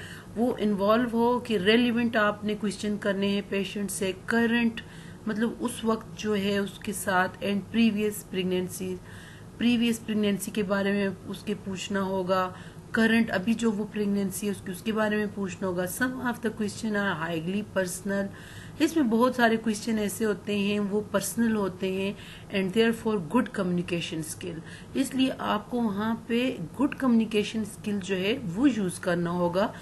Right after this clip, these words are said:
तब जाके वो पेशेंट जो है वो आपके साथ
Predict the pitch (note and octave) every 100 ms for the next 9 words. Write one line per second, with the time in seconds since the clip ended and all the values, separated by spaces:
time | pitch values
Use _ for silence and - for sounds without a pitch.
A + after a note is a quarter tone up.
0 | - - - - - C#4 A#3 F3 G3+ F#3+
1 | F#3+ F#3+ F#3 F#3+ F3+ F#3+ F#3 - - -
2 | - - - - G3+ G#3 C4 C4+ - G3+
3 | G3 F#3+ F#3+ F3+ F3 - F#3